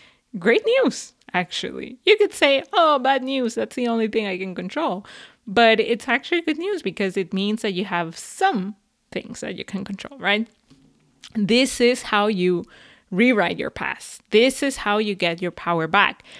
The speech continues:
by choosing how you wanna think about your past. And by choosing what story you want to give your airtime and attention to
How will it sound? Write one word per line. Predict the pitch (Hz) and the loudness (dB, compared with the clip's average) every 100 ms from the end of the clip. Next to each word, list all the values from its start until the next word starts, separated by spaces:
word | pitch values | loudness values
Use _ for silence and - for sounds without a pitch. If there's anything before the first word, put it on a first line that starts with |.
| - - | -10 -4
by | 180 | -4
choosing | - - 233 - 294 294 | -2 0 0 2 0 0
how | - 202 196 | -2 2 4
you | 214 220 | 4 2
wanna | 196 196 185 | 2 0 -2
think | - 240 262 240 | -2 0 0 0
about | 233 175 | -2 0
your | 160 | -2
past. | 160 - 302 311 196 190 - - _ - - _ _ - | -6 0 4 4 2 -2 -8 -20 _ -20 -20 _ _ 2
And | 233 226 220 - _ - | 4 4 2 -2 _ -6
by | 220 214 | 0 0
choosing | - 311 302 320 262 | 0 0 0 0 0
what | 220 - | -2 -4
story | - - 349 381 202 185 185 208 - _ _ - | -8 -2 0 2 0 0 -2 -6 -12 _ _ -4
you | 220 | 0
want | 226 240 240 | 2 2 0
to | 233 | -2
give | 247 233 | -2 0
your | 226 220 | 0 -2
airtime | - 269 311 320 - 233 208 208 208 208 | -2 0 0 -2 -4 -4 -2 -2 -2 -2
and | 214 | -4
attention | 214 - 339 381 - 170 160 | -6 -8 -6 -6 -8 -8 -8
to | - 170 160 | -8 -6 -8